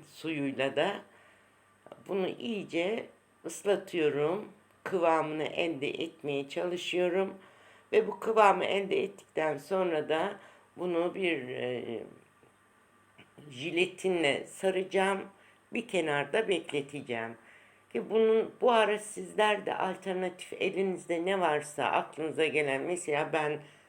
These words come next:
da yumurta da koyabilirdim o an, sonrasın-, sonradan aklıma geldi. Yumurta da ayrı bir bakımdır. Yumurta da ilave edebilirsiniz.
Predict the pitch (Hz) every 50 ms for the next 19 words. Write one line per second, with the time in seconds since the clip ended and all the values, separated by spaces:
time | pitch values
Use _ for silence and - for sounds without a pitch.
0 | _ - - - - - - 180 190 190 185 196 196 196 196 196 - - 214 214
1 | 202 - - - - - - - - - - 156 175 147 - - - 190 180 160
2 | 151 143 151 160 147 147 151 147 143 - 165 160 147 - - 147 147 156 180 208
3 | 202 - - 220 208 202 180 151 147 147 - - 156 147 131 104 90 - - -
4 | 185 185 185 170 143 120 131 139 123 - - 147 143 - - 147 151 143 135 131
5 | 127 135 127 131 139 135 - - - - - - - - - - - _ _ _
6 | - 165 175 190 190 190 185 - 233 233 220 202 160 - 170 170 160 147 147 151
7 | 123 143 143 143 139 143 139 - - 151 139 131 127 123 113 110 139 160 160 165
8 | 165 160 - 202 202 202 220 214 202 180 170 165 160 151 139 151 127 135 135 151
9 | 147 135 113 131 127 127 139 127 - - - 143 135 123 120 120 117 -